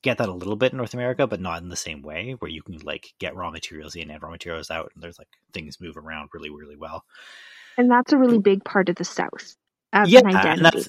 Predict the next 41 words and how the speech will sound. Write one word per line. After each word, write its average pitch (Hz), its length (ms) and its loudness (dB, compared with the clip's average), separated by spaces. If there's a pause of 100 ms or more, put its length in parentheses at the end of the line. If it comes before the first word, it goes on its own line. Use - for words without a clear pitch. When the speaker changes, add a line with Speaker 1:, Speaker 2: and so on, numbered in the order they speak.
(120)
Speaker 1:
that's 151 220 4
kind 156 200 2
of 147 60 4
this 135 100 0
idea 135 240 6
of 123 60 4
the 123 60 4
South, 135 220 8
where 131 100 6
the 113 100 -2
geography 135 960 6 (120)
of 117 220 -4
these 110 260 -2
v-, 101 220 -16 (200)
hills 165 380 4
and 143 100 0
valleys 120 340 2
and 101 100 -6
hills 113 200 -4
and 110 100 -6
valleys 92 280 -4
and 98 80 -12
hills 92 180 -12
and 87 100 -14
valleys, 98 340 -4
and - 40 -20
you 87 60 -14
have - 80 -16
the 85 120 -16
towns 110 420 -6
in 120 80 -4
the 110 80 -2
valleys 87 500 -4
and 78 180 -16 (120)
farmland 95 480 -6
up 85 140 -14
on 92 100 -14
the 87 80 -12
hills, - 500 -14 (500)
uh, 85 440 -2 (1040)
that 120 520 4